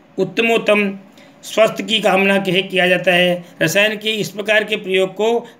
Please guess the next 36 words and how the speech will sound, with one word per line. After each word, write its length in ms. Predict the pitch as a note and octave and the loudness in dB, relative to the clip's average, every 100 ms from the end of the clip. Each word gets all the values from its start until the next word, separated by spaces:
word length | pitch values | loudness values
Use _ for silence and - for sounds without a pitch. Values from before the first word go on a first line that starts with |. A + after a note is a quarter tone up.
| - | -4
काम्य 380 | E3+ G3 G#3+ A3+ | 0 0 2 0
रसायन 360 | G3+ F3 F#3 F3+ | 0 0 -2 -2
कहते 280 | E3+ E3+ | -4 -4
हैं। 100 | F#3 | -4
क्या 140 | F3+ G3 | 0 0
कहते 220 | G3 A3+ | 0 0
हैं? 100 | A#3 | -2
इस 80 | D#3+ | -2
प्रकार 340 | G3+ G3+ G3+ | -2 0 2
के 180 | G3+ G#3+ | 2 0
प्रयोग 360 | G#3 F#3 G3+ G3+ | 0 0 0 2
को 80 | |
काम्य 420 | A#3+ G3 F#3+ A3 G#3 | -2 0 0 2 2
रसायन 280 | F3 F#3+ | 2 0
कहा 200 | F#3 E3+ | 2 2
गया 200 | F3+ F3+ | 2 2
है। 320 | E3+ F3 E3+ - - _ | 2 0 -2 -10 -20 _
कुछ 180 | B3 A3 | -6 -4
रसायनों 520 | G#3+ F#3+ G#3+ A3 G#3+ G3 - _ G3+ | -2 0 0 -2 -4 -8 -18 _ -2
का 100 | F#3+ | -2
प्रयोग 520 | F#3+ G#3 G#3+ G#3 - | 0 0 0 -4 -8
रुग्णावस्था 720 | D3+ F3+ G3 A#3 A3 - G3+ | -4 -2 2 2 2 2 0
के 260 | G3+ G#3 G3+ G3+ - - - | 0 0 0 -4 -18 -20 -4
रोग 300 | D#3 A3 A3 | 2 4 4
विशेष 380 | G3 E3 G#3 G3+ | 0 2 2 2
के 120 | G#3+ | 0
प्रशमन 500 | G3 F#3 F3+ G3 G3 F#3+ - | -2 -2 0 0 0 -4 -6
सहित 300 | F3+ G3+ G3 | 0 0 0
स्वास्थ्य 460 | - G3+ G#3 G3 G3+ | -2 2 2 2 2
लाभ 300 | G3 F#3+ G3 | 2 2 -2
की 80 | F3+ | -4
दृष्टि 320 | F3 - F3+ | -4 -4 -2
से 120 | F#3+ | -2
किया 220 | F3+ F3+ | 0 0
जाता 260 | F3 E3+ F3+ | 2 2 2
है। 260 | F3+ F3 | 2 0